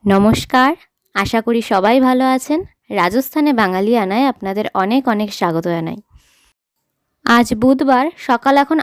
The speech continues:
আটটা মতো বাজে। রুম থেকে ব্রাশ করে ফ্রেশ হয়ে বেরিয়ে পড়েছি সমুদ্রের ধারে ঘুরতে। দীঘায় আজ আমাদের দ্বিতীয় দিন বা শেষ দিন বলতে পারেন। আজকে রাতের বাস ধরে আমরা ফিরে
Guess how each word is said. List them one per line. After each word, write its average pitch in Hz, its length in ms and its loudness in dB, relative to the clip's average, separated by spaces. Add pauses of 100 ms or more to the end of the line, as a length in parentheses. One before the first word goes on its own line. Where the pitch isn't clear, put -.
(100)
আটটা - 240 -4
মতো 269 280 0
বাজে। 170 320 -4 (680)
রুম 254 200 6 (140)
থেকে 285 240 0
ব্রাশ 214 340 0 (160)
করে 247 220 0 (300)
ফ্রেশ 247 320 0
হয়ে 277 160 2
বেরিয়ে 233 320 2
পড়েছি 262 480 0
সমুদ্রের 220 540 -2
ধারে 208 280 0
ঘুরতে। 190 420 -6 (1600)
দীঘায় 220 640 2
আজ 269 140 2
আমাদের 294 420 0
দ্বিতীয় 233 360 -4
দিন 269 180 0 (120)
বা 302 120 0
শেষ 233 260 -2 (140)
দিন 277 100 4 (120)
বলতে 190 240 -4
পারেন। 165 280 -6 (460)
আজকে 196 320 0
রাতের 269 340 2
বাস 226 240 2 (160)
ধরে 262 200 2 (300)
আমরা 202 300 -2
ফিরে 240 220 2